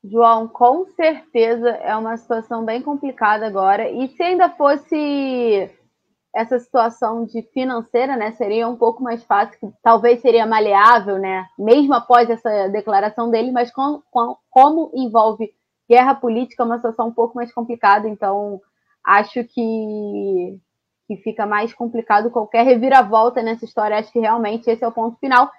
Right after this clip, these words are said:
e aguardo um pronunciamento do Flamengo após essas declarações do Rafinha, acho que se faz necessário, vindo do vice-presidente ou vindo do,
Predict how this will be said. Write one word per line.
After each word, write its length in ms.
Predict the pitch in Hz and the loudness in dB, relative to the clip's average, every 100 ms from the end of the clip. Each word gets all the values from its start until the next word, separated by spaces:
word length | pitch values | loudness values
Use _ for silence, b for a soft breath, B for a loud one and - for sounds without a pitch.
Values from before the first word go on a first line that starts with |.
| b b _ - | b b _ 4
e 220 | 494 480 | 6 6
aguardo 540 | 330 285 359 349 330 | 8 8 8 4 0
um 120 | 320 | -2
pronunciamento 760 | 302 302 302 311 311 269 285 302 | -2 -2 -2 0 0 0 -2 -4
do 100 | 285 | -4
Flamengo 440 | 330 302 254 277 | -2 -2 -2 -2
após 260 | 285 262 254 | 0 2 2
essas 260 | 262 269 | -2 -4
declarações 640 | 247 254 262 247 247 226 240 | -2 0 2 0 -2 -6 -4
do 80 | |
Rafinha, 440 | 247 233 220 226 226 | -2 -2 -6 -6 -4
acho 180 | 220 - | -6 -8
que 160 | _ | _
se 80 | - | -6
faz 240 | 233 226 | -2 0
necessário, 680 | 240 233 233 - 208 226 247 | -2 -4 -4 0 2 2 0
vindo 260 | 208 226 220 | -4 -6 -6
do 120 | 214 | -8
vice-presidente 920 | 220 - 226 233 196 196 220 269 254 | -8 -10 -2 -2 0 -2 -2 -4 -2
ou 160 | 202 | -2
vindo 300 | 208 226 226 | -2 -2 -2
do, 320 | 208 220 214 | 0 0 0